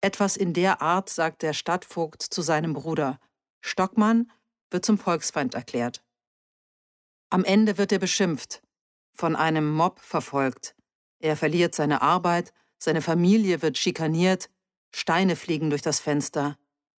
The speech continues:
Seine gesamte Existenz wird zerstört,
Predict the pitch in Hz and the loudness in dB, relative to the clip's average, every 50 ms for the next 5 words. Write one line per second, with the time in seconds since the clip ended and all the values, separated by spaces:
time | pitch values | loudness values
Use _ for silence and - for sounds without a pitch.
0 | _ _ _ _ _ _ _ _ - - 180 180 185 185 180 180 180 170 160 - | _ _ _ _ _ _ _ _ -4 -2 2 2 4 4 4 2 0 0 0 0
1 | 165 151 175 196 247 269 - - 214 - 190 - - - 175 - - - - 175 | 0 2 2 2 2 2 2 0 -2 -2 -2 -4 -4 -4 -4 -4 -4 -4 0 2
2 | 185 202 196 - - - 165 156 - - - 160 - - - 165 151 139 123 - | 2 2 2 0 0 -2 -2 -2 -2 -4 -6 -6 -6 -4 0 0 0 0 0 -4
3 | - | -8